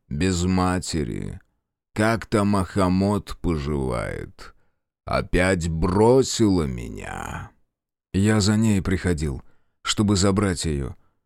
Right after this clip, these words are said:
Я и был не мил дом твой и твоё гостеприимство. Теперь она вернулась домой.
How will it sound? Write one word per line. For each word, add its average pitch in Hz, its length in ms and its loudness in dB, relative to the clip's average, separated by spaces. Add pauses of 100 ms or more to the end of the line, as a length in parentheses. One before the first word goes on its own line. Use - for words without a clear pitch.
(160)
Я 87 240 0
и 107 80 4
был 104 240 4
не 107 180 4
мил 98 340 4
дом 92 400 0
твой 90 360 0
и - 20 -4
твоё 90 380 2
гостеприимство. 76 1120 -4 (500)
Теперь 98 320 0
она 95 160 2
вернулась 95 480 2
домой. 92 540 0